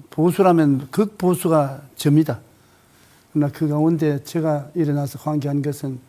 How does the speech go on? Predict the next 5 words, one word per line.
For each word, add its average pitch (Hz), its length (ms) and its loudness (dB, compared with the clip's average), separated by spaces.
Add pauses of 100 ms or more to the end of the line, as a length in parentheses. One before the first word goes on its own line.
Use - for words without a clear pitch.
(580)
제가 151 300 -2
세계 151 680 2 (920)
칠십 - 460 -4
개국에 151 340 2
들어가서 139 600 -2